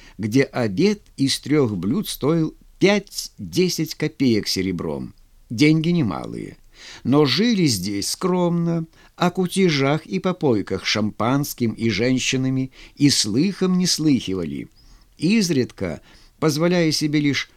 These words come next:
купить в складчину местного вина и распить его за тем же столом в городском клубе. "За победу русского оружия, господа!" кричал восторженный безусый прапорщик.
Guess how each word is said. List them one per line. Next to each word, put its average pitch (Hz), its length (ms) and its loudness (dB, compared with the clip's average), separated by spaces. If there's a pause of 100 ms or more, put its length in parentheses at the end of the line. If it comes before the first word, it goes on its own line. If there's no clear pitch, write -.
(120)
купить 190 600 -2
в - 60 -6
складчину 139 720 -2
местного 110 460 0
вина 143 440 2 (360)
и 160 140 8
распить 156 680 0
его 160 280 0
за 127 160 0
тем 135 280 2
же 117 120 0
столом 139 640 0
в 82 100 -10
городском 95 540 -4
клубе. - 480 -10 (600)
"За 104 340 -2
победу 190 800 6
русского 185 760 0
оружия, 185 1080 2
господа!" 113 1160 -4 (500)
кричал 123 480 0
восторженный 120 840 -2
безусый 107 580 -2
прапорщик. - 880 -8